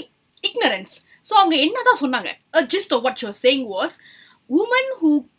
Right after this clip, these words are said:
come out and share their Me Too stories ஒரு கீழ்த்தனமான விளம்பரத்துக்காக அவங்க பண்றாங்க.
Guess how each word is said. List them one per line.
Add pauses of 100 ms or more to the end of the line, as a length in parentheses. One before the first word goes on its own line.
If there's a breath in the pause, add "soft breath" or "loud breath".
(140)
come
out (220)
and (160)
share
their
Me
Too
stories (280 loud breath)
ஒரு (440)
கீழ்த்தனமான (240)
விளம்பரத்துக்காக (680)
அவங்க
பண்றாங்க.